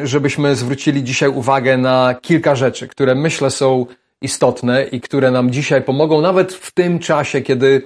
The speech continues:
e, jesteśmy odizolowani, czy jesteśmy, e,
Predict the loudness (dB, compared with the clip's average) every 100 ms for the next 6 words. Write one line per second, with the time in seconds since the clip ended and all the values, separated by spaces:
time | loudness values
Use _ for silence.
0 | -6 -20 -20 _ -2 0 0 -2 -2 -2
1 | -2 -2 -2 0 0 0 2 2 2 2
2 | 2 0 -4 -6 -8 -8 -6 -2 -2 -2
3 | -8 _ _ -8 -6